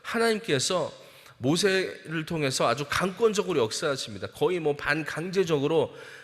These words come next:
뭐, 안 하겠다는 이 모세의 멱살을 잡고 끌고 가시죠. 이렇게 거의 뭐, 그럴 정도로 막 뭐, 어떤, 어, 이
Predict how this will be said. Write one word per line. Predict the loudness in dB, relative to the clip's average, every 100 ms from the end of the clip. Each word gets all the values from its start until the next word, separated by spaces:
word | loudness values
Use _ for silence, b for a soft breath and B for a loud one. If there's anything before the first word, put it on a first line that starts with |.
| B
뭐, | -2 0 0 -2 -4
안 | 0 4
하겠다는 | 6 4 2 2 2 0 0 -4 -8
이 | -6 -4
모세의 | -2 0 0
멱살을 | 2 0 2 0 0
잡고 | -4 -6
끌고 | -8 -6 -4
가시죠. | -4 -4 -4 -6 -4 -4 -4
이렇게 | -10 -4
거의 | 0 2
뭐, | 0 -2
그럴 | 0 0 2
정도로 | -2 0 2 2 0 B B B
막 | -14 -12 -12 -12
뭐, | -4 -2 -2
어떤, | -2 -4 -4 -8 B B -6
어, | -6 -6 -12 -10
이 | -6 -4 -4 -8